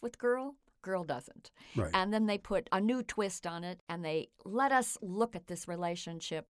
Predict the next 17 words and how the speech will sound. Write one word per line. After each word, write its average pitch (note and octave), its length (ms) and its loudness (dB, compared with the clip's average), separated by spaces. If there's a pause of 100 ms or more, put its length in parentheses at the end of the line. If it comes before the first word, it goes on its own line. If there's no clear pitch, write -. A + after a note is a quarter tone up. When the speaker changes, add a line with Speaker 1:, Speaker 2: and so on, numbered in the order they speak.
Speaker 1:
in C4+ 340 2
scorching C#4+ 640 -2
detail, B3+ 480 -2
I E3+ 100 -2
must E3+ 320 -8
say. E3+ 360 -6 (220)
And G#3 520 2
I G#3+ 80 4
like A#3 320 6
a - 80 -4
movie F3+ 280 -4
that E3+ 200 -6
does E3 220 0
that D#3 200 -6
because F3 340 -8 (220)
these B3 400 0
characters F#3 720 -4